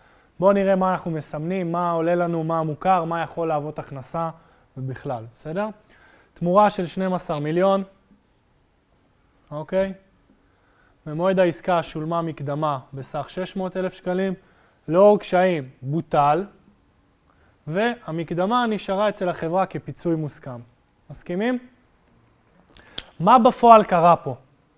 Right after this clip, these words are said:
האם החברה קיבלה הכנסה של שנים עשר מיליון שקלים? התשובה היא לא, אוקיי? בפועל ההסכם בוטל, ולחברה מעולם לא נוצרה הכנסה, וגם אם נוצרה הכנסה, אז מיד היה ביטול של אותה הכנסה.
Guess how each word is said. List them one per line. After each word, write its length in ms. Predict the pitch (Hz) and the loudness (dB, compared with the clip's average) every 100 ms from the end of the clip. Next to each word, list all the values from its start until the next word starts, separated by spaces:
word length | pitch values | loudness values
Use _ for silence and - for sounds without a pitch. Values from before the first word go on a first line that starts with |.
| _ _ _ _ _ | _ _ _ _ _
האם 260 | 165 233 240 | 0 2 2
החברה 440 | - 208 208 214 | 2 4 6 4
קיבלה 340 | 196 170 196 185 | 2 2 4 4
הכנסה 400 | 185 175 202 185 | 2 -2 0 0
של 160 | 175 | -4
שנים 280 | 151 180 175 | -6 -4 -4
עשר 200 | 170 170 | -4 -4
מיליון 320 | 160 165 170 | -2 -2 -2
שקלים? 440 | - 165 180 220 214 - _ _ _ - _ _ _ | -4 -4 -2 -2 -4 -12 _ _ _ -20 _ _ _
התשובה 280 | - 202 247 | -8 0 2
היא 140 | 254 247 | 4 6
לא, 240 | 254 247 - _ _ _ _ _ _ - | 4 4 -4 _ _ _ _ _ _ -10
אוקיי? 420 | 202 247 247 240 - - _ - | -8 -2 -2 -4 -14 -20 _ 0
בפועל 580 | 185 - 247 240 196 180 | 0 4 8 10 12 8
ההסכם 480 | 180 - 233 208 | 4 2 2 4
בוטל, 460 | 185 - 165 160 185 196 - _ _ - | 2 4 6 8 6 2 -12 _ _ -2
ולחברה 520 | 175 196 208 202 254 | 2 2 2 2 2
מעולם 420 | 247 247 254 254 | 4 2 4 4
לא 140 | 254 247 | 2 0
נוצרה 320 | 240 - 233 | -2 -2 -2
הכנסה, 500 | 220 214 - 220 196 160 | -2 -8 -4 -2 -2 -2
וגם 300 | 160 220 240 | -2 0 2
אם 100 | 226 | 0
נוצרה 400 | 214 - 240 262 | -2 2 4 6
הכנסה, 520 | 233 196 - 190 180 | 4 -4 2 4 4
אז 140 | 156 | 2
מיד 260 | 175 208 202 | 0 0 2
היה 120 | 196 | 2
ביטול 340 | 180 - 202 | 2 0 0
של 200 | 170 156 | 0 0
אותה 180 | 143 151 | 0 -2
הכנסה. 400 | 135 - 135 - | -4 -6 -12 -14